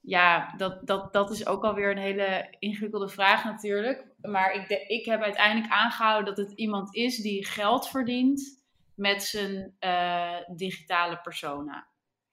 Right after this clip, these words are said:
Want kijk, als jij zegt bijvoorbeeld Anna Drijver is dan een influencer. Ze, ze is ongetwijfeld ook echt een influencer in die zin dat ze vast wel eens, eh, samenwerkingen aangaat met merken en zo. Maar ik heb haar niet betaald om mijn boek te <laughs> laten zien.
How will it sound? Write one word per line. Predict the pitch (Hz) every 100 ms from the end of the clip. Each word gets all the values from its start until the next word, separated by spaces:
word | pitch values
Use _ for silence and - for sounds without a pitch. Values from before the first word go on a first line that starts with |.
| _ _ -
Want | 165 160
kijk, | 170 175
als | 175 175
jij | 170 170
zegt | 175 170
bijvoorbeeld | - 175 170
Anna | - 175 175
Drijver | 175 170 175 180
is | 175 175
dan | 175
een | 170
influencer. | 165 180 185 180 180 202 196 _
Ze, | - 175
ze | - 175 165
is | 180 - - _
ongetwijfeld | 202 190 - 185 180 180
ook | 185
echt | - 190 - -
een | 214
influencer | 214 208 214 214 214 214
in | 196
die | 190
zin | 196 202 190
dat | 185
ze | -
vast | 185 180
wel | 190 180
eens, | 170 - 180
eh, | 170
samenwerkingen | - 180 180 185 180 - 185
aangaat | - 175 - 175
met | 170 165
merken | 165 175 185 185
en | 185
zo. | 185 185 - - -
Maar | 156
ik | 202
heb | 214
haar | 214 196
niet | 202 208
betaald | 220 214 214 208
om | 202
mijn | 190 190
boek | 202
te | -
<laughs> | - - 226
laten | 220 -
zien. | - 196 226